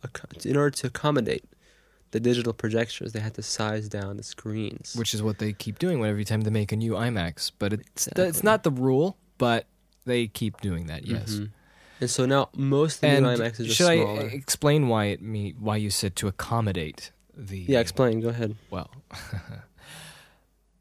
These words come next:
Speaker 2: That's because the bulb that has to, uh,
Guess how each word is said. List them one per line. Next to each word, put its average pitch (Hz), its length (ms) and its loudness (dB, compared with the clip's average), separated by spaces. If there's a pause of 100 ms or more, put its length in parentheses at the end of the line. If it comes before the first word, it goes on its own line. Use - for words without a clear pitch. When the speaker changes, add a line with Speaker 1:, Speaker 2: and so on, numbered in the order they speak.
Speaker 2:
That's 117 200 0
because 110 380 0
the 104 100 0
bulb 104 400 0 (580)
that 110 220 -2 (920)
has 107 280 -4
to, 98 340 -4
uh, 90 220 -6